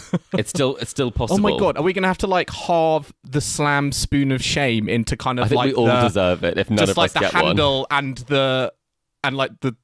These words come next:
Speaker 2: the spoon element?
Speaker 1: Or we'll just have to make more, 'cause I
Speaker 2: <laughs> Oh, we'll make more. Okay, we
Speaker 1: Yeah.
Speaker 2: all get one. Right, okay, I love it. Um,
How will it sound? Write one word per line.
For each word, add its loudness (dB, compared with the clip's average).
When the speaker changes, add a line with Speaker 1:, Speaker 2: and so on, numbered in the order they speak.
Speaker 2:
the -2
spoon -4
element? -8
Speaker 1:
Or 4
we'll -2
just -4
have -2
to -4
make 0
more, 2
'cause -2
I 4
Speaker 2:
<laughs> 2
Oh, 0
we'll 2
make -2
more. 2
Okay, 0
we 4
Speaker 1:
Yeah. 6
Speaker 2:
all 2
get -2
one. 0
Right, -2
okay, -2
I -6
love 0
it. -10
Um, -2